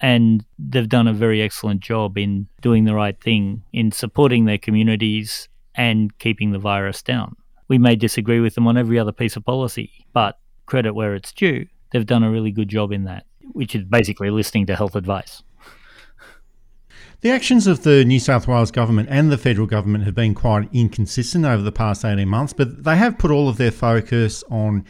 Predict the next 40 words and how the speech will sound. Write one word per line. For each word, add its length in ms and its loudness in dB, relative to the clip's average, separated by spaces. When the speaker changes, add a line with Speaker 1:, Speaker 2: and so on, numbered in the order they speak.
Speaker 2:
getting, 640 2
uh, 160 -20
the 160 -2
vaccination 680 2
rate 220 0
in 140 0
New 140 4
South 280 -4
Wales 260 -2
up 140 -4
as 120 -4
quickly 340 -4
as 100 -6
possible 460 -4
at 120 0
the 100 2
expense 380 -4
of 100 -6
other 260 -2
states 400 -6
as 160 -8
well, 240 -2
and 180 2
they're 100 4
hell-bent 640 0
on 360 -2
opening 420 2
up 240 -6
at 160 -12
seventy 440 -2
percent 520 -4
and 180 -2
eighty 220 0
percent 440 -4
vaccination 680 -4
rate 240 -4
without 360 -2
understanding 520 -2
the 60 -2
full 360 -6